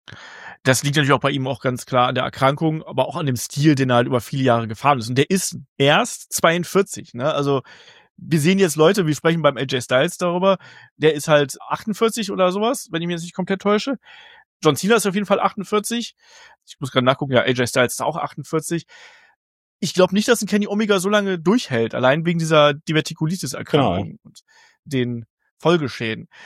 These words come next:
Speaker 1: Zugleich, das fragte der Oliver Klee per Discord, weil neulich im Magazin das Thema Mustafa Ali war, f-, da haben wir gesagt, der ist ja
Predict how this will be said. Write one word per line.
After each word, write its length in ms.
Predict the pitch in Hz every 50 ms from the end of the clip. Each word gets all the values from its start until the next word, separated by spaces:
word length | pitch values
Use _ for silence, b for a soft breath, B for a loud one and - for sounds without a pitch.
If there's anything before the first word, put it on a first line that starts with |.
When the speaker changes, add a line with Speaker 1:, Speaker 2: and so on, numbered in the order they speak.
| B B
Speaker 1:
Zugleich, 560 | - 190 175 151 151 156 170 180 190 - - _ _ _
das 160 | - 165 156
fragte 260 | _ 175 185 185 -
der 200 | 180 170 - -
Oliver 360 | - - 170 180 170 151 147 165
Klee 380 | _ - - 147 151 170 -
per 180 | - _ 196 190
Discord, 480 | 180 233 220 - - 226 233 254 240 B B B B B B B B B
weil 160 | - 160 165
neulich 380 | 180 190 208 226 220 180 - _
im 320 | 170 170 170 165 165 160 -
Magazin 560 | 156 156 160 156 156 143 - - - 202 208
das 160 | 180 160 139 -
Thema 260 | - 160 156 156 147
Mustafa 440 | 151 160 165 - 165 147 - 147 139
Ali 280 | 135 139 151 202 202
war, 260 | 156 135 131 151 180
f-, 160 | 165 - - _
da 340 | - - - - - 123 120
haben 100 | 127 123
wir 80 | 127 123
gesagt, 220 | 131 123 123 -
der 80 | - -
ist 140 | - - -
ja 240 | 131 117 - -